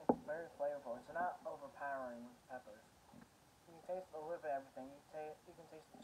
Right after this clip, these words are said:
chicken, you can taste the peppers, you can taste the onion, I mean, you can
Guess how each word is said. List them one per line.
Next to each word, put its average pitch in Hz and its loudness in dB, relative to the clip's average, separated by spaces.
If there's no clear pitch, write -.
chicken, 139 -8
you 131 -12
can - -18
taste 254 -8
the - -20
peppers, - 2
you - -18
can - -14
taste 123 -16
the 117 -16
onion, 160 -6
I - -16
mean, 151 -12
you 127 -12
can - -18